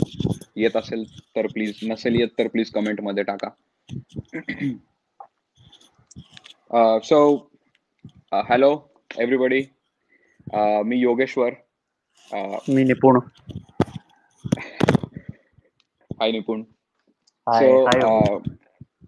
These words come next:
Speaker 1: Wayne State University, uh, Detroit, Michigan हे दरवर्षी आम्ही गणेशोत्सव साजरा करत असतो आणि, अ, यंदा हे तेरावं वर्ष आहे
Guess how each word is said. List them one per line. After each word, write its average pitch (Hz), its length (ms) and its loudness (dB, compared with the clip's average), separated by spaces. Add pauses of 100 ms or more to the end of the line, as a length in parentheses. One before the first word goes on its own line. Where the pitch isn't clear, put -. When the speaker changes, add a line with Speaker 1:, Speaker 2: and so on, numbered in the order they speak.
(1040)
Speaker 1:
Wayne 139 240 2
State 160 240 0
University, 143 760 0
uh, 101 420 -2 (500)
Detroit, 113 460 -4
Michigan 104 380 -10 (300)
हे 107 400 0 (640)
दरवर्षी 123 480 2
आम्ही 117 200 -4
गणेशोत्सव 113 540 -4
साजरा 101 320 -4
करत 98 260 -4
असतो - 280 -16 (600)
आणि, 104 400 -2
अ, 101 220 0
यंदा 107 280 0
हे 120 100 -2
तेरावं 113 440 4
वर्ष 101 280 -2
आहे - 140 -14